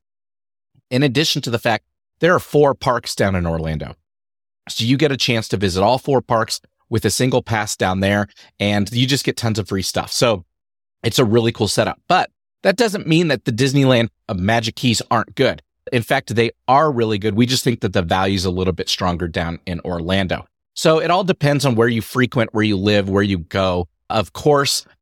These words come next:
both parks, both Disneyland and Disney World, have knockouts if you don't live in their state.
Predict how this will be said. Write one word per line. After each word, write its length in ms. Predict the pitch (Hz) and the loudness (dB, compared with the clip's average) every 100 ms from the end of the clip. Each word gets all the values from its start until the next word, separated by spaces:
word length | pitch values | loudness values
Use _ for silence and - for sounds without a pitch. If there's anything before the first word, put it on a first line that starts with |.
| _ _ - | _ _ -2
both 340 | 143 190 - | 0 0 -2
parks, 360 | - 120 113 - | -2 -2 -2 -4
both 260 | 143 135 | -2 -2
Disneyland 840 | - 127 127 120 98 117 123 127 - | 0 0 2 0 2 2 2 -2 -4
and 220 | 131 127 117 | -2 0 0
Disney 300 | 123 113 101 | 0 0 0
World, 340 | 104 110 110 | 2 2 2
have 220 | 101 90 | -2 -4
knockouts 600 | 95 95 123 - 123 120 | -2 0 0 0 -2 -4
if 120 | 117 | -6
you 80 | 95 | -4
don't 260 | 85 101 - | -2 -2 0
live 180 | 101 98 | 0 0
in 100 | 90 | -2
their 120 | 82 | -2
state. 420 | - 120 113 | -2 0 0